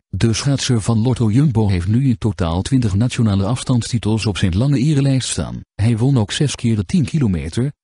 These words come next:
het onderdeel dat zondag nog op het programma staat, en vier keer de vijftienhonderd meter, de afstand waarop hij vrijdag derde werd in Tialf. Kramer was al recordhouder wat betreft gouden medailles bij N K-afstanden. Generatiegenoot Irene Wust staat voorlopig op de zestien nationale titels.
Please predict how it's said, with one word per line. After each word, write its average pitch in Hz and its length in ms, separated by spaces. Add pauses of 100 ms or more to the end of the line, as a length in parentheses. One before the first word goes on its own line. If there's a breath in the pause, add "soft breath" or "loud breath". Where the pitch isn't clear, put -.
het 110 200
onderdeel 139 380
dat 123 140
zondag 117 340
nog 107 160
op 120 100
het 110 100
programma 151 460
staat, 73 400 (220)
en 113 180
vier 165 180
keer 113 200
de 98 120
vijftienhonderd 123 640
meter, 90 420 (180)
de 120 240
afstand 135 460
waarop 120 220
hij 90 200
vrijdag 107 360
derde 110 240
werd 139 180
in 139 100
Tialf. 78 580
Kramer 160 400
was 127 160
al 117 100
recordhouder 98 720
wat - 120
betreft 95 420
gouden 147 280
medailles 92 460
bij 101 240
N 90 40
K-afstanden. 92 720 (200)
Generatiegenoot 110 800
Irene 113 280
Wust 127 320
staat 165 260
voorlopig 123 440
op 120 100
de 113 80
zestien 135 380
nationale 110 520
titels. - 480